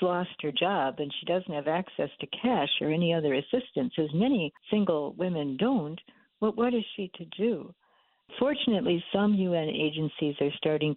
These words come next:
to use the hawala, uh, means of moving money. It's illegal in the United States to use it, but for instance, Australia can use it. And they're trying to set up an escrow account and get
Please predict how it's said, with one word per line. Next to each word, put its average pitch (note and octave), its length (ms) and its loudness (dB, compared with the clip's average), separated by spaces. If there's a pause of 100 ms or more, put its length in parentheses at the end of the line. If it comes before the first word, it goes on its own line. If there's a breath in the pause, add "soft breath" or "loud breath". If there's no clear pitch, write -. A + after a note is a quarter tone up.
to D3+ 60 -4
use D3 280 0
the C#3 100 0 (120)
hawala, D3+ 540 2 (560 loud breath)
uh, D3 240 0 (140)
means E3+ 500 2
of C#3+ 200 0
moving D3+ 500 0
money. D3 280 2
It's C#3+ 220 -2
illegal D#3+ 420 2
in C#3+ 80 0
the D3 60 0
United C#3+ 360 -2
States C#3+ 220 -2 (100)
to D3+ 80 -4
use C#3 240 2
it, C#3 140 0
but C#3+ 160 0
for D3+ 80 -2
instance, C#3+ 460 -2
Australia D3 720 0 (120)
can C#3+ 160 -2
use C3+ 280 2
it. C3+ 160 0
And C#3+ 220 -2 (500 loud breath)
they're F3 220 2
trying F3+ 240 4
to D3+ 80 2 (100)
set D3+ 120 0
up D3 180 0
an D3 120 -2
escrow D3 440 0
account C3+ 420 -2
and C#3 160 0
get D3+ 160 0